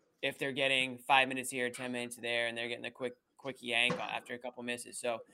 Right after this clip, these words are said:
tonight, Nesmith, um, he had the, I, he had the three-pointer, and then he had the, um, classic Nesmith sort of flail around, end up on your back somehow, but the shot went in,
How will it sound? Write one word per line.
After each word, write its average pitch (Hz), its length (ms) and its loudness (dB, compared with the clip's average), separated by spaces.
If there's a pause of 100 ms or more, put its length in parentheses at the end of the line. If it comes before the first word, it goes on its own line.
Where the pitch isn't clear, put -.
(300)
tonight, 175 320 6
Nesmith, 165 580 2 (400)
um, 131 600 4
he 135 180 -4
had 156 140 4
the, 143 120 -2 (120)
I, 123 120 -4 (320)
he 120 240 -4
had 139 540 6
the 113 520 0 (400)
three-pointer, 175 520 2
and 147 180 4
then 151 80 2
he 156 120 4
had 156 340 12
the, 135 240 4
um, 120 480 6 (360)
classic 160 480 6
Nesmith 151 600 4 (340)
sort 160 240 2
of 135 100 0
flail 151 380 4
around, 139 560 6
end 151 160 4
up 156 140 6
on 147 160 6
your 139 120 2
back 131 300 8
somehow, 127 500 2
but 123 280 2
the 123 80 -4
shot 131 400 2
went 127 220 -2
in, 120 60 -4